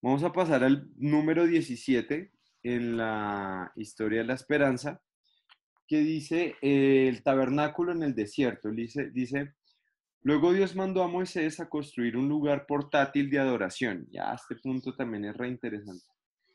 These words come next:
"En donde los israelitas podrían ir a ofrecer sacrificios por sus pecados y recibir el perdón por ellos". ¿Sí? Entonces acá vamos a hablar un poquito acerca de el tabernáculo.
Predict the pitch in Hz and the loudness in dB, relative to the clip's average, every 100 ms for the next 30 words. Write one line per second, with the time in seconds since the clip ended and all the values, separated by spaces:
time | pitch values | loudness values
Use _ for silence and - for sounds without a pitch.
0 | - 131 135 139 139 135 135 135 127 127 | -8 0 2 4 4 2 2 0 2 2
1 | 127 139 165 - 180 131 123 127 143 151 | 2 0 -6 -2 0 2 2 2 0 -2
2 | 160 165 151 113 104 131 - 143 123 104 | -4 -6 -6 -6 -8 -10 -8 -6 -6 -8
3 | 120 - 139 139 135 113 - 117 147 - | -12 -10 -10 -10 -10 -12 -2 -2 -2 -10
4 | _ _ _ _ _ - 131 139 135 123 | _ _ _ _ _ -6 0 0 0 -2
5 | 117 123 143 147 147 123 107 107 117 _ | 0 0 -2 -4 -4 -4 -6 -8 -10 _
6 | 113 113 101 76 - _ _ _ _ _ | -2 0 -2 -4 -20 _ _ _ _ _
7 | _ _ _ - _ _ _ _ - 139 | _ _ _ -20 _ _ _ _ -6 -6
8 | 143 113 135 135 107 107 117 131 147 135 | -4 -4 -6 -4 -2 -2 -2 -2 -2 2
9 | 120 120 123 110 135 - 123 127 120 107 | 0 -2 -8 -6 -8 -4 -4 -4 -6 -10
10 | - 113 120 139 135 110 98 110 101 90 | -4 -2 0 -2 -4 -8 -8 -8 -6 -6
11 | 92 175 - 101 - | -8 -8 -6 -8 -10